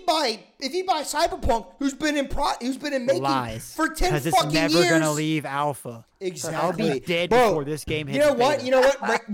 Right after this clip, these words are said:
Speaker 1: you know what? You know what? Siege. Siege has been in beta for how fucking long?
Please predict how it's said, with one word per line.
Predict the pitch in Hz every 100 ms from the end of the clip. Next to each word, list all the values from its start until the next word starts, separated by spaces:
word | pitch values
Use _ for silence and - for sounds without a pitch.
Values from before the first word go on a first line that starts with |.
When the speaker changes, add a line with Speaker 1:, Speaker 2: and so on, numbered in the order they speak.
| -
Speaker 1:
you | 240 254
know | 277
what? | 277 277 -
You | 214
know | 226
what? | 262 277 269
Siege. | - 226 196 147 - _ -
Siege | - 247 240
has | 254
been | 202 240
in | 214
beta | 165 180 170 147 -
for |
how | 143 185 208
fucking | - - 240 226 208
long? | 180 175